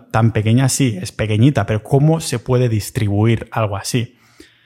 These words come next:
Además, pensad que cuando los europeos llegaron por primera vez a la isla en mil no-, a mil setecientos veintidós,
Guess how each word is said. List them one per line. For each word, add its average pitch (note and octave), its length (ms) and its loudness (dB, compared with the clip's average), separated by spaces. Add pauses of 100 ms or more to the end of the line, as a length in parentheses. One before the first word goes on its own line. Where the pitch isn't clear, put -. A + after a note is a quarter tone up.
(180)
Además, C#3 280 2
pensad D#3 260 0
que C#3 140 -4
cuando A#2+ 240 2
los G#2+ 160 -2
europeos A2 360 0
llegaron D3 360 0
por B2 120 0
primera A2+ 280 0
vez A2+ 140 0
a G#2+ 80 -2
la G2+ 120 -2
isla A2+ 220 -2
en G2+ 60 0
mil G#2 100 0
no-, G#2 240 -2
a F#2+ 340 -6
mil C3+ 800 -6
setecientos C3 1400 -6
veintidós, G3+ 800 -2